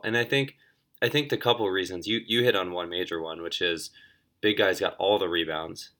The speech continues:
and I think that was because there were no Kristaps Porzingises, there were no Ryan Andersons that were stepping out and shooting. Big guys just played down low,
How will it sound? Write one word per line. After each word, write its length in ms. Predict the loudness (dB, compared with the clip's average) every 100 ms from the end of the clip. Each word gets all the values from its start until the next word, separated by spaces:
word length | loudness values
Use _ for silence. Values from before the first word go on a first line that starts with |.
| _ -2
and 160 | 0
I 60 | 0
think 260 | 0 0
that 220 | 4 4 4
was 160 | -2
because 1000 | -4 -8 -6 0 4 4 2 -2 -8 -12 -14 _ _ _ _ _ _ _ _
there 160 | 4 6
were 180 | 4
no 600 | 4 4 4 6 4 2 -2 _ _ _ _ _ -6
Kristaps 500 | -4 2 4 4 2
Porzingises, 1000 | 0 0 2 0 2 0 0 -2 -2 -2
there 120 | -2
were 140 | -2
no 560 | -4 -2 2 2 0 -4 _ _ _ _ _ _ _ _ -14
Ryan 380 | 0 4 4 4
Andersons 680 | 2 2 0 -2 -4 -6 -4
that 140 | -2
were 120 | -2
stepping 420 | -2 0 0 0
out 140 | -2 -2
and 100 | -4
shooting. 560 | -2 2 4 2 0 -10 _ _ 0
Big 160 | 4
guys 320 | 6 4 2
just 240 | -2 -6 -2
played 240 | 0 2
down 280 | 0 -2 0
low, 420 | 0 0 -2 -6